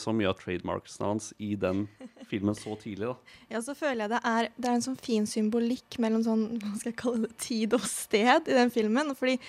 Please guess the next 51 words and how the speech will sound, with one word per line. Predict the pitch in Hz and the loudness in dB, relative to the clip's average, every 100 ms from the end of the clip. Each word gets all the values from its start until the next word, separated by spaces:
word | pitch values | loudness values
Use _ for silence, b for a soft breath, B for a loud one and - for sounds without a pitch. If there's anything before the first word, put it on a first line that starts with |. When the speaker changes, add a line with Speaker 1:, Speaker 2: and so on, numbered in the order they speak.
| B B - | B B 2
Speaker 2:
eh, | 262 247 240 226 220 - - - | 4 6 6 4 0 -4 -4 2
Morgan | 226 233 | 4 4
Freeman | 226 226 208 226 | 4 2 2 2
da, | 269 247 | 2 2
som | 240 | -2
spiller | - 208 214 | -2 -2 -2
denne | 208 214 B B B | -2 -2 B B B
gamle | - 247 214 214 | 0 4 4 4
mannen | 214 196 196 214 | 2 0 -2 -2
som | 208 | -2
er | 214 | 2
veldig | 240 220 208 220 | 2 2 0 0
klar | 220 202 | 0 0
til | - | -2
å | 214 | -2
pensjonere | 214 220 220 208 208 208 | -2 2 0 0 -2 -4
seg, | 208 208 208 214 | -2 0 2 4
og | 226 | 4
han | 233 | 2
sitter | - 214 - 226 | -2 -4 -4 -2
der | 214 214 | 0 0
sammen | 214 202 | -2 -2
med | 208 | 0
de | 220 | 0
andre | 202 208 | 0 -2
detektivene | 214 - 208 - 208 214 | -4 -6 -8 -4 0 0
og | 226 | 0
skriver | - 220 214 | 0 0 0
på | 220 | 2
sånne | 220 202 - - | 0 0 -6 -2
typewriter, | 214 202 - 208 208 208 - 220 226 226 B B | 2 2 2 4 4 2 2 4 4 4 B B
mens | - 247 | 0 2
alle | 254 226 | 4 4
de | 233 | 6
andre | 226 240 | 4 4
sitter | 247 220 220 | 2 -4 -2
på | 233 233 | -4 -2
P | 247 214 | 0 0
C-ene | - 220 | -2 -2
rundt | 220 208 - | 0 -2 2
i | 226 | 4
rommet, | 214 208 208 208 | 4 2 2 2
og | 214 | 4
det | 220 | 2
er | 226 | 2
sånn, | 233 B B | -4 B B
det | 240 | -6
er | 285 | -6
sånn | |
fin | - - 214 202 208 | -8 -6 -2 0 0
balanse | 247 247 208 240 - 330 | 2 2 4 2 2 2